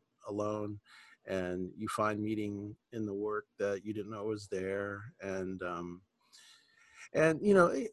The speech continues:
not that I still don't make things that I, I intend for myself,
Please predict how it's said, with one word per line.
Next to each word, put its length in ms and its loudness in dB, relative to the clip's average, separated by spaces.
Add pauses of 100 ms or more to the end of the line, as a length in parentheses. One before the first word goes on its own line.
(120)
not 220 6
that 100 8
I 100 12
still 240 6
don't 220 8
make 240 4
things 320 0
that 540 4 (100)
I, 40 2
I 100 2
intend 320 0
for 120 0
myself, 560 0